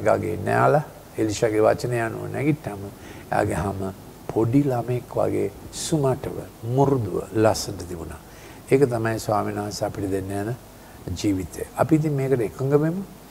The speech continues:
අපි කියමු ස්වාමීන් පියාණන් වහන්සේ පටන් ගත්ත දේවල් මගදී නවත්තන්නේ නෑ. හෙබ්‍රේයු දෙකේ එක මෙහෙමයි කියලා තින්නේ. මේක උන්වහන්සේ කරලා මේ කටයුත්ත බාර දුන්න සභාව කියන පවුලට. මේක පවුලේ කටයුත්තක්.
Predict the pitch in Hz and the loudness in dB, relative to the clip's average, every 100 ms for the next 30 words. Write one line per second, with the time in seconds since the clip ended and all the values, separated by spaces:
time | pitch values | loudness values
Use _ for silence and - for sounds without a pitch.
0 | - - 131 117 123 127 135 135 120 113 | -18 -6 2 4 4 4 4 4 2 2
1 | 110 117 113 120 117 120 120 117 120 - | 2 -2 0 4 6 4 0 2 0 2
2 | 117 117 123 117 117 - 110 117 110 110 | 4 6 4 4 2 2 0 2 4 4
3 | 101 104 101 101 101 110 - 98 92 101 | 2 0 0 0 0 -2 -2 -6 -4 0
4 | 139 185 - - - - 139 143 147 127 | 0 0 -6 -16 -12 4 6 8 8 10
5 | 127 120 139 127 120 113 113 110 95 120 | 6 8 6 6 2 2 2 0 0 4
6 | 120 120 147 160 196 - - - - 135 | 6 6 4 4 -2 -6 -14 -18 -8 2
7 | 165 175 170 139 135 139 - 127 - - | 2 2 -2 0 2 2 2 -4 -2 0
8 | 208 131 101 120 - - - - 139 147 | 2 2 -2 -8 -12 -18 -18 -6 0 4
9 | 139 139 165 160 156 117 123 165 160 123 | 4 4 2 2 0 6 6 6 4 2
10 | 113 180 202 - 107 113 151 165 208 202 | 2 -2 -2 0 0 4 2 2 -4 -4
11 | - - 170 175 214 254 - - 208 190 | -6 -6 -2 -2 -4 -10 -8 2 2 4
12 | 92 - - - - - 147 196 - 151 | 0 -4 -10 -12 -12 -4 0 0 2 6
13 | 147 156 180 170 147 120 110 - - | 6 4 2 2 2 0 -4 -8 -14